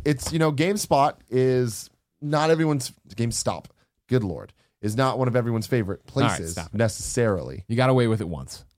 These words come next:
Speaker 1: Um, with their whole trade-in stuff and used games
Speaker 2: Yeah,
Speaker 1: and this
Speaker 2: yeah.
Speaker 1: and that. But it's like, if you pay attention to their trade-in things and, like, if you get this, like, we have a fifty percent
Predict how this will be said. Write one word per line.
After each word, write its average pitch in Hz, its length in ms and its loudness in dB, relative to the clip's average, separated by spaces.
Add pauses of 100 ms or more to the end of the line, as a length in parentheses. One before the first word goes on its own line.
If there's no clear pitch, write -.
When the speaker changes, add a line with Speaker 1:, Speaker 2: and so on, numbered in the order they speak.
(720)
Speaker 1:
Um, 95 440 0 (500)
with 131 160 2
their 127 100 4
whole 113 180 4
trade-in 98 480 0
stuff 95 400 -2
and 95 80 -4
used 95 200 -2
games 95 400 -2
Speaker 2:
Yeah, 151 120 4
Speaker 1:
and 107 80 4
this 85 60 2
Speaker 2:
yeah. 80 40 -4
Speaker 1:
and 95 100 -4
that. 110 220 -4 (260)
But 131 100 4
it's 127 120 0
like, 123 220 2
if 110 100 -8
you 139 100 -4
pay 269 180 -2
attention 175 580 -2 (100)
to 139 120 -2
their 120 180 2
trade-in 113 480 0
things 117 240 0
and, 92 100 -4
like, 87 240 -8
if 87 80 -14
you 104 80 -8
get 117 220 -8
this, 113 340 -6
like, 92 180 -8
we 107 80 -4
have 101 60 -4
a 98 60 -8
fifty 160 300 -4
percent 160 420 -2